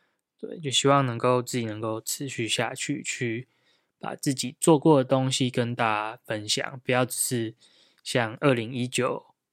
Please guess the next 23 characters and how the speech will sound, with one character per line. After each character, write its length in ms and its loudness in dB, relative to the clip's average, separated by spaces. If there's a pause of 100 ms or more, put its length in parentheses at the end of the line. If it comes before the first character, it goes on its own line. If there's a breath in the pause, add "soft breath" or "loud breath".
(260)
或 240 2
更 240 2
早 160 -4
之 160 -2
前， 260 -2
就 100 -4
是 200 -4
跟 220 -2
身 220 -2
边 140 -2
的 100 -6
人 200 -10
讲 260 -8
完 280 -6 (420)
就 100 -2
没 240 -4
了， 200 -10 (420)
就 100 -8
没 140 -4
下 200 2
一 40 -10
步 240 -10
了。 80 -14